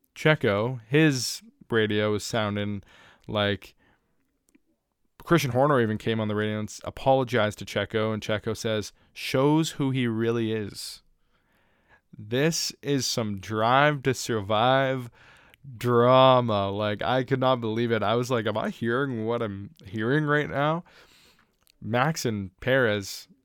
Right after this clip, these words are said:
what, I don't know what's going on. And the fact that, like, they would say these things over the radio, Perez was clearly upset about it. And the, the puzzling thing for me is, okay,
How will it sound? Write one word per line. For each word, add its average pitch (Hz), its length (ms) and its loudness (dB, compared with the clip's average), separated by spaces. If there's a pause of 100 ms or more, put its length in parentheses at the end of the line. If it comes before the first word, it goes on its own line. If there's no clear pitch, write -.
(260)
what, 110 640 0
I 127 120 6
don't 151 100 4
know 110 80 -2
what's 110 320 0
going 110 240 -2
on. 101 160 0
And 104 80 -8
the 104 60 -8
fact 123 260 0
that, 110 120 -6
like, 107 220 -2
they 113 140 0
would 104 140 -2
say 127 260 -2
these 113 240 -2
things 107 320 -6 (100)
over 120 200 -2
the 110 100 -2
radio, 104 420 -2
Perez 127 440 0
was 101 100 -12
clearly 123 480 -6
upset 104 340 -6
about 104 300 -4
it. 107 160 -6 (640)
And 110 580 -2 (800)
the, 135 180 -2 (360)
the - 60 -10
puzzling 220 500 -4
thing 147 220 0
for 131 160 -4
me 143 280 2
is, 123 360 0 (1200)
okay, 117 340 0